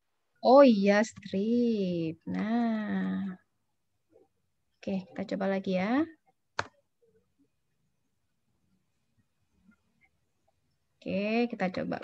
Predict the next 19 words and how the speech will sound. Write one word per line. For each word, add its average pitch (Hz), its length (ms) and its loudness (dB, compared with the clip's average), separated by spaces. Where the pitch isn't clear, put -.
print. 349 560 4
Nah, 185 160 2
udah 202 160 6
ya. 262 240 10
Yang 220 160 2
tadi 220 240 6
udah 254 160 10
nggak 196 160 8
ada 269 160 8
ya, 240 160 10
ya 202 160 2
kan? 285 240 4
Break 226 320 4
ya, 190 160 6
di 254 240 6
halaman 208 560 6
setelahnya, 180 640 2
ya. 214 240 6
Oke. 160 560 -12